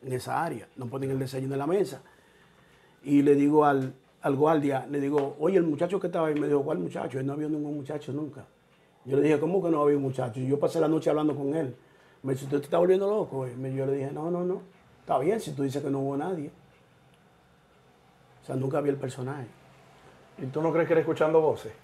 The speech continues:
Speaker 2: ¿O por la forma en la que habló, te
Speaker 1: No,
Speaker 2: entendías
Speaker 1: porque
Speaker 2: que
Speaker 1: él,
Speaker 2: era una persona?
Speaker 1: no, porque él me dejó la Biblia.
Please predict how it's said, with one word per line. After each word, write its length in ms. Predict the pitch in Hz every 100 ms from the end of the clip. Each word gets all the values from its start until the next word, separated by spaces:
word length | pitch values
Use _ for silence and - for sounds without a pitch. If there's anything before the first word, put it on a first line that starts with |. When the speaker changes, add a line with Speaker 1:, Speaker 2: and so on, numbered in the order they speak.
| - - - - - - - -
Speaker 2:
¿O 100 | 139
por 160 | 151 156
la 140 | 147
forma 240 | 170 175
en 80 | 180
la 100 | 175
que 80 | 170
habló, 300 | 151 165 165
te 100 | 160
Speaker 1:
No, 60 | 156
Speaker 2:
entendías 400 | 147 156 175 185
Speaker 1:
porque 160 | 196
Speaker 2:
que 80 | 160
Speaker 1:
él, 80 | 180
Speaker 2:
era 180 | 185 185
una 220 | 180 160
persona? 280 | 147 135 139
Speaker 1:
no, 100 | 156
porque 180 | 202 185
él 60 |
me 80 | 151
dejó 160 | 139 131
la 80 | 123
Biblia. 340 | 143 165 180